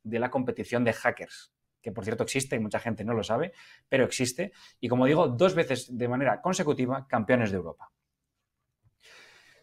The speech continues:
Entonces, mi nombre es Enrique Serrano Aparicio, ahí tenéis mis redes sociales y, de hecho, cuando terminemos hoy también estaré dispuesto a seguir contestando vuestras preguntas, lo solemos hacer con otras experiencias y yo estoy siempre encantado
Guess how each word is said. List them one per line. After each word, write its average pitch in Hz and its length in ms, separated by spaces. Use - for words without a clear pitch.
Entonces, 165 320
mi 160 100
nombre 185 220
es 165 80
Enrique 165 300
Serrano 143 440
Aparicio, 147 400
ahí 143 80
tenéis 143 240
mis 139 140
redes 135 220
sociales 135 480
y, 117 60
de 123 100
hecho, 131 160
cuando 120 180
terminemos 117 520
hoy 123 180
también 113 260
estaré 113 220
dispuesto 113 400
a 110 40
seguir 110 280
contestando 110 480
vuestras 110 220
preguntas, 127 420
lo 120 100
solemos 117 300
hacer 117 180
con 113 140
otras 110 180
experiencias 117 480
y 104 80
yo 110 60
estoy 107 160
siempre 110 240
encantado 107 460